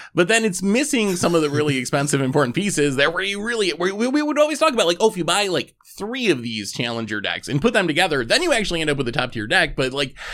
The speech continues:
Speaker 1: so I think they've never really went fully for it. I will say, I think you're right that, like,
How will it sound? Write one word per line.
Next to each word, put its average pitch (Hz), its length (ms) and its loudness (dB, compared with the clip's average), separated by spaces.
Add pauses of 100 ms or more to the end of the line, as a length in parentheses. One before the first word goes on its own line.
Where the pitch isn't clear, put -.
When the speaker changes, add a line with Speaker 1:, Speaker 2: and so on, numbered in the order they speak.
(140)
Speaker 1:
so 220 180 2
I 220 100 2
think 392 180 0
they've 294 200 0
never 127 300 -4
really 135 220 0
went 123 180 -6
fully 113 300 -4
for 95 260 -4
it. - 300 2
I 180 100 4
will 330 220 2
say, 220 180 4
I 165 60 0
think 247 200 -2
you're 160 120 0
right 110 340 0
that, 107 160 -2
like, 104 320 -4